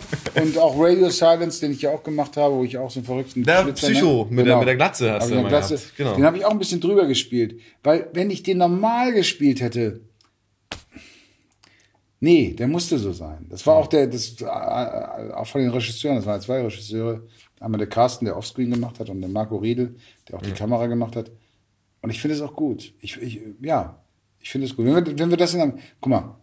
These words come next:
Speaker 2: ich will mich ja gar nicht mit, oder wir wollen es ja nicht mit Til Schweiger vergleichen. Ich sag mal, Til Schweiger
Speaker 1: Wer
Speaker 2: ist,
Speaker 1: wir?
Speaker 2: also jetzt, ich, ich jetzt in dem Fall, ne?
Speaker 1: Ja.
Speaker 2: Aber Til Schweiger ist für mich,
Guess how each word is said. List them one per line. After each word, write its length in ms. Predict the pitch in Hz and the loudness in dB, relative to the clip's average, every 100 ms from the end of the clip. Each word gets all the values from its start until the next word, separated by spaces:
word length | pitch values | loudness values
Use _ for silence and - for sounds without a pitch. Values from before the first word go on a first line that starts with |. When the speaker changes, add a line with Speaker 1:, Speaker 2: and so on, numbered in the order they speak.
| _ _ _ - | _ _ _ -8
Speaker 2:
ich 120 | 113 | -4
will 80 | 113 | -2
mich 120 | 123 | 0
ja 80 | 110 | 0
gar 120 | 104 | 0
nicht 300 | 113 - - | -2 -4 -12
mit, 140 | 107 87 - 87 | -14 -14 -16 -10
oder 140 | 98 | -8
wir 120 | 90 | -6
wollen 160 | 92 110 | -2 -2
es 60 | 104 | -2
ja 60 | |
nicht 120 | 98 | -4
mit 100 | 95 | -6
Til 120 | - 92 | -6 -6
Schweiger 300 | 92 117 120 | -4 -2 -2
vergleichen. 460 | 92 90 87 85 - - - - | -4 -4 -6 -8 -20 -20 -20 -10
Ich 60 | |
sag 100 | 117 | -2
mal, 80 | 120 | -2
Til 160 | 117 117 | 0 -2
Schweiger 300 | 104 113 135 | 0 2 2
Speaker 1:
Wer 80 | 107 | 2
Speaker 2:
ist, 80 | 104 | 2
Speaker 1:
wir? 240 | 117 110 113 - - 139 - | 2 2 -2 -8 -8 -2 0
Speaker 2:
also 200 | 107 113 | 4 2
jetzt, 200 | 113 110 | 2 -2
ich, 420 | 107 - 120 - | -8 -8 -10 -8
ich 220 | 139 113 | -8 -4
jetzt 220 | 113 87 101 | -2 -2 -4
in 80 | |
dem 180 | 95 87 | -6 -6
Fall, 200 | - 92 | -4 -4
ne? 60 | 95 | -2
Speaker 1:
Ja. 200 | 90 - _ _ - - - _ _ - - - | -4 -6 _ _ -20 -20 -20 _ _ -20 -20 -18
Speaker 2:
Aber 180 | - 104 | -8 -4
Til 180 | 110 127 | 2 2
Schweiger 440 | 127 131 180 160 | 2 4 4 4
ist 180 | 135 120 | 2 0
für 140 | - 113 | -2 0
mich, 500 | 120 147 104 - | 2 2 0 -4